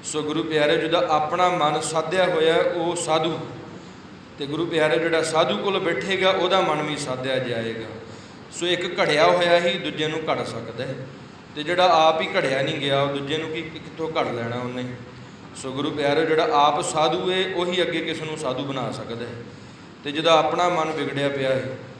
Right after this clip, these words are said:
ਸੋ ਜਿਹੜਾ ਆਪ ਸ਼ੈਤਾਨ ਹੈ ਉਹਨੇ ਦੂਜੇ ਨੂੰ ਵੀ ਸ਼ੈਤਾਨ ਬਣਾ, ਬਣਾ, ਬਣਾ ਦੇਣਾ ਹੈ।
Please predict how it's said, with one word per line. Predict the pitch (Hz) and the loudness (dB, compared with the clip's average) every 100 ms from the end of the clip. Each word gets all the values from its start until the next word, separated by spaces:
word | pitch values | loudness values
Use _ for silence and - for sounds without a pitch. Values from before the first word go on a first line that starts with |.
| - - - - | -18 -20 -20 -14
ਸੋ | 147 | -8
ਜਿਹੜਾ | 139 143 - | -2 0 2
ਆਪ | 139 139 139 156 | 2 2 0 -4
ਸ਼ੈਤਾਨ | - 127 127 131 | -4 -4 -2 -2
ਹੈ | 127 123 117 127 | -4 -8 -12 -10
ਉਹਨੇ | 131 | -8
ਦੂਜੇ | 131 120 123 | -8 -6 -6
ਨੂੰ | 127 135 | -6 -6
ਵੀ | 139 | -8
ਸ਼ੈਤਾਨ | - 120 120 | -6 -8 -6
ਬਣਾ, | 120 120 113 107 113 | -8 -6 -6 -6 -8
ਬਣਾ, | 113 110 101 98 - | -8 -6 -8 -12 -12
ਬਣਾ | 127 113 117 | -8 -8 -6
ਦੇਣਾ | 135 170 | -4 -2
ਹੈ। | 170 170 | -2 -6